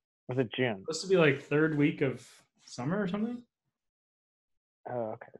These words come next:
Speaker 1: So, yeah, like, somewhere in June.
Speaker 2: That far
Speaker 1: I
Speaker 2: off?
Speaker 1: mean,
Speaker 2: No way. Really?
Speaker 1: Well, L P L has two more weeks of regular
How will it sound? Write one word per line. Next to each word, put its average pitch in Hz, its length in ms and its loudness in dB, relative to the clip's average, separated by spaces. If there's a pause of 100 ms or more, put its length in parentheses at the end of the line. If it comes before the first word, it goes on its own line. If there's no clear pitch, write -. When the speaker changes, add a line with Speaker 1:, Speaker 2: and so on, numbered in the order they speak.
Speaker 1:
So, 123 60 -6
yeah, 120 220 0
like, 113 260 -2
somewhere 135 300 0
in 120 220 -4
June. 113 440 -2 (1300)
Speaker 2:
That 196 140 6
far 220 220 8
Speaker 1:
I 151 60 10 (100)
Speaker 2:
off? 139 60 4
Speaker 1:
mean, 135 160 -4 (760)
Speaker 2:
No 139 540 6
way. 107 300 -14 (260)
Really? 240 320 -2 (140)
Speaker 1:
Well, 180 300 12
L 170 120 12
P 190 160 12
L 269 180 12
has 202 220 12 (420)
two 208 80 10
more 196 240 12
weeks 180 320 8
of 123 180 8 (200)
regular 135 420 10